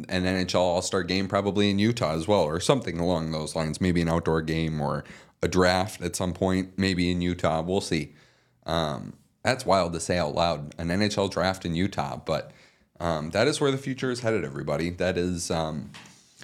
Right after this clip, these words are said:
it's good for the game. The, we need to see more expansion into a little bit more of the American markets and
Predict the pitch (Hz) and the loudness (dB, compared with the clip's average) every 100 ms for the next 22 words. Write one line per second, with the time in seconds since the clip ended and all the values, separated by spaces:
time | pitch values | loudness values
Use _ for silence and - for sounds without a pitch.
0 | - - - 139 139 117 104 104 104 104 | -12 -8 2 2 2 -2 0 0 0 0
1 | 101 90 90 80 76 73 60 - 87 92 | -4 -6 -4 -2 -2 -4 -6 -10 -6 -2
2 | 104 107 98 - 98 92 90 90 90 92 | 0 0 -2 -2 0 2 2 2 0 -2
3 | 92 90 - 90 87 90 85 82 92 85 | -6 -4 0 -2 0 -4 -4 -4 -2 0
4 | 82 85 85 80 82 87 87 82 80 80 | 0 -2 -2 -2 -4 -2 -2 -2 -4 -4
5 | 85 90 92 87 87 87 85 - 92 120 | -2 -2 -2 -2 -2 -2 -6 -2 -2 -2
6 | 117 | -4